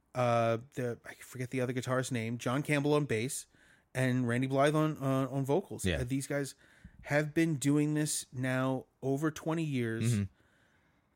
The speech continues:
Speaker 1: They are, and they did pick a better name than Burn the Priest. Their original name was Burn the Priest. They changed their name to Lamb of God.
Speaker 2: Yeah.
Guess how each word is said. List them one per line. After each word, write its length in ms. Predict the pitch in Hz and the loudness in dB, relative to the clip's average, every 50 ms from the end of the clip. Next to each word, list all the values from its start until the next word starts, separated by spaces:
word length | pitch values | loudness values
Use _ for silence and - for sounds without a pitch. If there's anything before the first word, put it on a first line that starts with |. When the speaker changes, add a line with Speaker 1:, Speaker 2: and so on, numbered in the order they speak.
| _ _ - 120 120 117 117 | _ _ -20 -18 -14 -10 -6
Speaker 1:
They 220 | 123 127 131 135 - | -4 -4 -4 -4 -6
are, 640 | - 123 120 120 120 117 113 113 110 104 104 107 - _ _ _ - | -8 -8 -6 -6 -4 -2 -2 -2 -2 -2 -4 -8 -12 _ _ _ -4
and 160 | 135 127 127 | -2 0 2
they 80 | 127 120 | 2 2
did 220 | 117 143 139 127 | 2 2 2 2
pick 140 | - 139 - | 0 -2 0
a 40 | 127 | 0
better 220 | 113 123 117 120 | 2 2 2 2
name 380 | 117 117 113 113 113 117 113 - - - - - - - - | 2 2 0 0 0 -2 -4 -6 -12 -18 -16 -8 -4 0 2
than 140 | 143 127 131 | 4 4 6
Burn 240 | - 135 131 127 123 | 6 6 6 4 2
the 60 | 120 | 0
Priest. 440 | - - 123 113 110 - - - - - - - - - | 0 -2 -2 -2 -2 -4 -6 -10 -14 -20 -20 -14 -4 2
Their 140 | 147 135 143 | 4 6 6
original 300 | 151 160 156 165 165 165 | 6 6 6 4 4 4
name 140 | 160 160 | 6 4
was 120 | 160 160 135 | 4 2 2
Burn 200 | - 147 143 156 | 2 2 2 2
the 60 | 170 | 0
Priest. 280 | - - 135 139 - - | 0 0 -2 -2 -2 -4
They 80 | 123 | -6
changed 280 | 113 - 131 131 135 131 | -6 -4 -4 -2 -2 -2
their 60 | 139 | 0
name 160 | 131 131 131 131 | 0 0 0 0
to 80 | 135 | 0
Lamb 240 | 123 120 120 123 120 | 0 0 0 0 0
of 100 | 120 110 | -2 0
God. 220 | - 113 107 107 - | -2 -2 -2 -2 -4
Speaker 2:
Yeah. 180 | 101 82 80 | -4 -4 -4